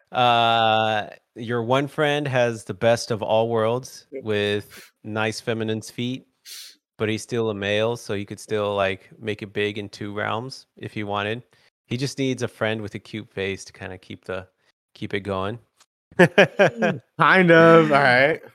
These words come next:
Speaker 1: Yeah. And, uh, and friendships are what you make of 'em.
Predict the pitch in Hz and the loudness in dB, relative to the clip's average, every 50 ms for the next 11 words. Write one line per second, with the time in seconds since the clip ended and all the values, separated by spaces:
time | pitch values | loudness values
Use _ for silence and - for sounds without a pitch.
0 | _ _ - - 135 131 120 117 110 110 107 107 110 113 117 123 - 139 _ _ | _ _ -12 -6 -2 0 2 2 4 4 4 2 2 0 0 -4 -8 -12 _ _
1 | _ _ _ _ - - 120 123 123 123 123 123 120 120 117 117 117 113 117 113 | _ _ _ _ -8 -4 -2 -2 0 0 -2 -2 -2 -4 -4 -4 -2 0 2 2
2 | 113 113 113 113 113 110 107 110 110 110 110 107 113 - _ _ _ _ _ _ | 4 4 4 4 4 4 4 4 4 4 2 0 -2 -6 _ _ _ _ _ _
3 | _ _ _ _ - 117 117 117 117 117 110 110 - _ _ 120 _ _ _ _ | _ _ _ _ -6 -4 -2 -2 -2 -4 -8 -12 -16 _ _ _ _ _ _ _
4 | _ _ _ - - 139 143 151 151 - - - 147 135 - - - - - 120 | _ _ _ 0 2 4 4 2 0 -2 -4 -4 -4 -4 -4 -8 -14 -8 -4 -2
5 | 117 113 110 104 110 - 104 107 101 98 95 95 - 101 101 98 104 - 110 110 | -2 -2 -2 -2 -4 -6 -6 -8 -8 -6 -6 -8 -8 -10 -14 -14 -16 -16 -18 -20